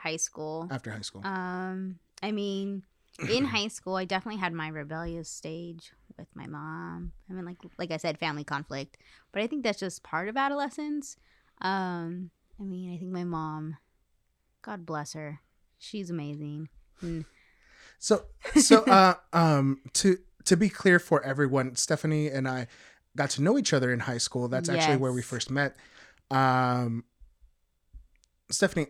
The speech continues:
Speaker 2: uh, what would you say led you to that high school? <laughs>
Speaker 1: My mom didn't want me to go to my home school, which was gonna be Crenshaw High School.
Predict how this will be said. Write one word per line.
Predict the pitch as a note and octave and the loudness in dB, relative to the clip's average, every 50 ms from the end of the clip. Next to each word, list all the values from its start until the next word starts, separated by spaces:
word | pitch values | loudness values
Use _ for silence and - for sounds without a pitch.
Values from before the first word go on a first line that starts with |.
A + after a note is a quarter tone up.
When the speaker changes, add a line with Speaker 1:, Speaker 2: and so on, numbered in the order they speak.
| - - | -4 -2
Speaker 2:
uh, | D3 D3 C#3 C3+ C3 C3 C3 B2+ | 0 2 4 4 4 2 2 0
what | B2+ B2 C#3+ E3+ | 0 0 2 2
would | F#3+ A3 F#3 - - - | 4 2 2 0 -2 -2
you | F#3 F3+ F3 | 0 2 2
say | - - - - D#3+ C#3 C#3+ C#3+ C#3 C#3+ C#3+ - - _ _ _ _ _ _ _ _ _ _ _ _ _ _ _ _ _ _ _ _ _ _ _ - | 2 2 2 2 2 4 4 4 4 2 0 -2 -6 _ _ _ _ _ _ _ _ _ _ _ _ _ _ _ _ _ _ _ _ _ _ _ -8
led | C3 C3 C#3 C#3 C#3 B2 B2 | -4 -2 0 0 0 0 -2
you | B2+ B2+ B2+ B2 | -2 -2 -2 -2
to | - - - - B2+ A#2 A#2 A2+ A2+ A2 A2+ A2 G#2+ G#2+ A2 A2+ - _ _ _ _ _ _ _ _ - - - - _ _ _ _ _ _ _ - - - - - - - - | -4 -6 -4 -2 -2 -2 -2 -2 -4 -4 -4 -6 -6 -8 -8 -10 -12 _ _ _ _ _ _ _ _ -18 -18 -18 -18 _ _ _ _ _ _ _ -20 -20 -20 -20 -20 -20 -18 -12
that | A#2 A#2 - - | -10 -8 -8 -8
high | - - - | -10 -10 -10
school? | - - - G1+ - - - | -12 -12 -12 -14 -14 -14 -14
<laughs> | - - - - - _ _ _ - - - - - - _ _ _ _ _ _ _ _ _ _ _ _ _ _ - | -14 -14 -16 -20 -20 _ _ _ -20 -20 -20 -20 -20 -20 _ _ _ _ _ _ _ _ _ _ _ _ _ _ -6
Speaker 1:
My | F#3+ G3+ A#3+ | -4 -2 -2
mom | B3 A3+ G3 F3+ F3 F3 | 0 2 2 2 2 0
didn't | E3+ F3+ E3+ E3 | -2 -2 -4 -2
want | D#3+ D3+ D3 D#3+ | -2 -4 -4 -4
me | D#3 D#3 | -4 -6
to | D#3 | -4
go | D3+ D#3 D3+ | -4 -4 -4
to | D3+ | -4
my | D#3 D3+ D3 D3+ | -4 -4 -4 -4
home | D#3 C#3+ B2+ C#3 | -6 -6 -8 -10
school, | - - - C3+ C3+ | -10 -10 -10 -8 -8
which | C#3 C#3+ - - | -10 -10 -12 -16
was | E3 - | -14 -10
gonna | - D#3+ D#3 | -8 -8 -8
be | C#3+ C#3 | -8 -8
Crenshaw | - - D#3+ D3+ D#3 - - C3 C#3 | -8 -8 -6 -6 -6 -6 -8 -8 -8
High | C#3 B2+ - | -8 -10 -10
School. | - - - - F#2 A2 C#3+ E3+ | -12 -12 -12 -12 -10 -10 -10 -12